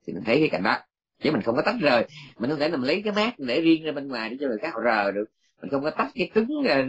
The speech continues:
ra khỏi cái tròn, cái trong suốt và cái láng được. No, no, no, không được, không được. Cái láng là cái tròn, cái cứng, cái trong suốt để nó nằm chung một khối. Thấy không? Thì mỗi cái đó nó là những chi tiết, những khía cạnh.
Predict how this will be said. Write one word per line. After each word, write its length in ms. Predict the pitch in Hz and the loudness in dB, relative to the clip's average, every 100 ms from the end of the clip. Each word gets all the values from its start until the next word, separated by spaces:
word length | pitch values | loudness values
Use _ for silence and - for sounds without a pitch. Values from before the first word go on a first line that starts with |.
| 131 | 0
ra 320 | 131 127 127 123 | 0 2 2 -2
khỏi 220 | - 110 - | -6 -6 -6
cái 100 | - - | -4 -2
tròn, 260 | 95 92 98 | 0 -2 -6
cái 100 | 156 | -4
trong 160 | 139 123 | -6 -4
suốt 220 | 170 - | -6 -4
và 80 | - - | -6 -6
cái 100 | 151 | -2
láng 280 | 160 269 - | -2 -4 -14
được. 80 | - | -14
No, 120 | 107 123 | -2 -2
no, 240 | 120 117 | -2 -8
no, 160 | 117 - | -10 -16
không 160 | - - | -18 -18
được, 80 | - | -16
không 140 | - | -14
được. 120 | - _ _ _ _ - | -14 _ _ _ _ 2
Cái 100 | 151 | 4
láng 400 | 151 160 196 226 | 4 4 0 -2
là 100 | 95 | -4
cái 100 | - - | -6 -2
tròn, 280 | 107 98 92 | 2 2 0
cái 80 | 120 - | -6 -4
cứng, 280 | 165 175 208 | -4 -4 -6
cái 80 | 180 | -4
trong 140 | 120 | 0
suốt 160 | 156 107 | 0 2
để 80 | |
nó 80 | 120 | 0
nằm 140 | 131 107 | -2 -4
chung 140 | 123 | -4
một 120 | 101 - | -4 0
khối. 240 | 160 285 - _ _ _ _ | 2 2 -2 _ _ _ _
Thấy 120 | 127 | 0
không? 120 | 151 - _ - - _ | 0 -2 _ -20 -20 _
Thì 120 | 101 | 2
mỗi 220 | 107 143 | 4 4
cái 100 | 170 | 4
đó 60 | 170 | 2
nó 120 | 160 | 0
là 80 | 98 | -2
những 140 | 107 | -4
chi 160 | - 123 | -6 0
tiết, 140 | - 196 | 2 2
những 100 | 120 | -4
khía 120 | - 85 | -4 -4
cạnh. 160 | 82 | -4